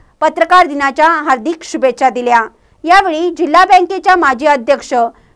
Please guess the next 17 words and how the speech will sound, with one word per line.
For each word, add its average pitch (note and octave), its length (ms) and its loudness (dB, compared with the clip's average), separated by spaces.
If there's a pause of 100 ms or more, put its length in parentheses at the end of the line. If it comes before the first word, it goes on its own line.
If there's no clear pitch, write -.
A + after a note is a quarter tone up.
विठ्ठलराव C#4+ 520 0
नाईक D4 300 -2
निंबाळकर, B3 560 0 (260)
सरपंच C#4 460 -2 (380)
सुमनताई F#4 580 0
झुटाळ, A#3+ 400 2 (380)
उपसरपंच F#4 720 0 (120)
विजय C4+ 300 -2
पाटील, B3+ 460 -2 (360)
माजी D#4 340 -2
सरपंच F#4 460 0 (200)
उषा E4+ 280 0
तासगावे, B3+ 680 0 (360)
माजी C4 320 -2
उपसरपंच D4 680 -2 (140)
शिवाजी D4+ 460 -2
दळवी B3 540 -2